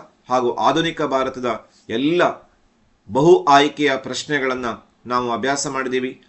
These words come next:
ಆರಂಭದಲ್ಲಿ ನೂರ ಹದಿನೆಂಟು, ಆಮೇಲೆ ಸುಮಾರು ಎಪ್ಪತ್ತ ಐದಕ್ಕಿಂತ ಹೆಚ್ಚು ಪ್ರಶ್ನೆಗಳು, ಈಗ ಮತ್ತೆ ಎಪ್ಪತ್ತೆರಡು ಪ್ರಶ್ನೆಗಳು, ಸುಮಾರು ಮುನ್ನೂರೈವತ್ತಕ್ಕಿಂತ ಹೆಚ್ಚು, ಆ, ಬಹು ಆಯ್ಕೆಯ ಪ್ರಶ್ನೆಗಳನ್ನ ಅಭ್ಯಾಸ ಮಾಡಿದೀವಿ. ಇದು ನಿಮಗೆ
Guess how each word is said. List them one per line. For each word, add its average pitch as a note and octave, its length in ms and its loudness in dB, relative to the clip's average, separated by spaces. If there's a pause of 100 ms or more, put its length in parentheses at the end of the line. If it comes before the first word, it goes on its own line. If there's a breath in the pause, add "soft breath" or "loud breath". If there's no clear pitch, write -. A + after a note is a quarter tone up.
ಆರಂಭದಲ್ಲಿ C3+ 580 0
ನೂರ A#2+ 180 -4
ಹದಿನೆಂಟು, C3 680 -4 (280)
ಆಮೇಲೆ B2+ 580 -2 (120)
ಸುಮಾರು B2+ 420 0
ಎಪ್ಪತ್ತ D3+ 460 -4 (160)
ಐದಕ್ಕಿಂತ C#3 480 -4
ಹೆಚ್ಚು C3+ 260 -4
ಪ್ರಶ್ನೆಗಳು, B2 540 -6
ಈಗ B2+ 320 -4
ಮತ್ತೆ B2+ 300 -4
ಎಪ್ಪತ್ತೆರಡು C3 600 -4
ಪ್ರಶ್ನೆಗಳು, A#2+ 720 -8 (160)
ಸುಮಾರು B2+ 340 -4
ಮುನ್ನೂರೈವತ್ತಕ್ಕಿಂತ C#3+ 1000 -2
ಹೆಚ್ಚು, B2 540 -4 (840)
ಆ, A2+ 240 0
ಬಹು C#3 280 2
ಆಯ್ಕೆಯ C#3 440 0
ಪ್ರಶ್ನೆಗಳನ್ನ B2+ 600 -4
ಅಭ್ಯಾಸ B2+ 380 -2
ಮಾಡಿದೀವಿ. A#2 540 -6 (220)
ಇದು C#3 160 0
ನಿಮಗೆ C#3+ 340 0